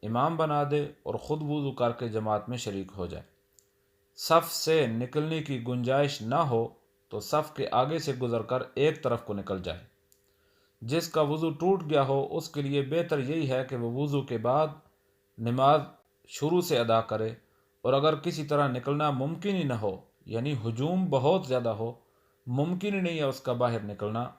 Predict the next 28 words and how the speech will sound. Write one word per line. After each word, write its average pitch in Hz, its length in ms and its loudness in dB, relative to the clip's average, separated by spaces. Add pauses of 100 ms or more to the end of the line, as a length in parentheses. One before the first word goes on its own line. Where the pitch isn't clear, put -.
(400)
تو 117 120 -2
نماز 131 340 2 (100)
توڑ 127 220 4
کر 127 160 -2
نماز 117 500 0
سے 151 140 -2 (360)
خارج 147 520 4
ہو 110 180 -2
جائے، 110 320 -2 (100)
یعنی 113 300 -2
اپنی 120 300 -4
جگہ 104 300 -2
پر 143 160 -2 (300)
بیٹھ 104 320 2
جائے۔ 87 200 -8 (1500)
اس 160 220 -2
لیے 151 340 2
کہ 170 140 -2
بے 135 340 2
وضو 175 260 2
نماز 143 380 2 (120)
پڑھتے 139 320 0
رہنا 113 280 -2
جائز 123 460 0
نہیں 117 380 -2
ہے، 95 140 -6 (560)
بلکہ 123 380 0
سخت 190 440 0